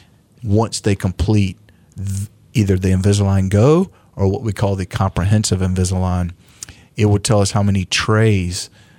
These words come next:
it'll tell us how long, how many, uh, weeks. So it's a very, very thorough, um, process that allows the patient to make the decision before they go into all in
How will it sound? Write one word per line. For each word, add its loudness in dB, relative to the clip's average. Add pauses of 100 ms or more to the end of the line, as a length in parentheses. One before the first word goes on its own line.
(140)
it'll 0
tell 0
us -2
how -2
long, -2 (320)
how -2
many, 2
uh, 4
weeks. 0 (220)
So 2
it's 2
a 4
very, 2
very 2
thorough, 0 (140)
um, 2 (800)
process 0
that 2
allows 0
the -8
patient -2
to 0
make 2
the 2
decision 2
before 0
they 2
go 2
into 2 (1000)
all 2
in 2